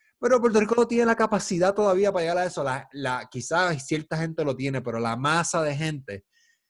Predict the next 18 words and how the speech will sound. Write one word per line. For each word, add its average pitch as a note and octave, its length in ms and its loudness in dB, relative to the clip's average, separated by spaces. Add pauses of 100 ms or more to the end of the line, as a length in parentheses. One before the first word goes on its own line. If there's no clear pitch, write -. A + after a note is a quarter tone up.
(180)
no C3 220 -2
ha D#3 60 0
vivido E3 400 0
nada. C3+ 480 -4
Y A2 160 -6
como A2+ 240 -6
tú A#2+ 120 -6
bien D#3 160 -2
dices, E3 380 -2
países G2+ 380 -8
como B2+ 240 -12
Francia, B2+ 400 -8
que G#2 80 -14
han F#2 120 -20
vivido G#2+ 380 -8
guerras, A#2 640 -2
que G2 80 -12
ha-, F#2+ 180 -12